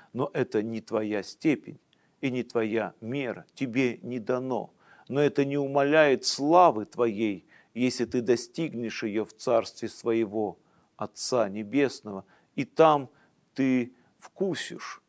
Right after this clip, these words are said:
по-настоящему то, чего вожделеешь ныне. Главное, э, не остановиться в своём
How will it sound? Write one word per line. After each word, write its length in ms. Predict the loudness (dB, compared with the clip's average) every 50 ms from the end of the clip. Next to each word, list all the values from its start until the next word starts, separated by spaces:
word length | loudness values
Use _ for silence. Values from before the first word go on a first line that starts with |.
| _ _ _
по-настоящему 880 | -10 -10 -8 -10 -4 -2 2 2 4 2 2 0 -6 -8 -8 -8 -10
то, 440 | -10 _ _ 2 4 4 2 0 -4 -14 _ _ _ _
чего 420 | -10 -4 -2 -2 0 0 0 0 0
вожделеешь 880 | 0 -4 -4 -4 -6 -6 -6 -4 -2 -2 -2 -4 -4 -8 -10 -14 -16 _ _ _ _ _
ныне. 560 | -12 -8 -6 -6 -4 -4 -6 -8 -10 -14 -18 _ _ _ _ _ _ -12
Главное, 720 | -2 0 4 6 6 6 6 4 0 -4 -4 -4 -4 -8 _ _ _ _ _ _
э, 420 | -6 -4 -2 -2 -2 -2 -4 -4
не 520 | -6 -6 -6 -6 -2 0 0 0 0 -2 -6 _ _ _
остановиться 1080 | -4 -4 -4 -2 -4 -4 -2 -2 -4 -6 -6 -6 -8 -8 -8 -8 -12 -10 -10 -12 -14 -16 _ _ _ _ _ _
в 60 | _ -12
своём 600 | -8 -4 -2 -2 -2 0 0 0 0 0 -4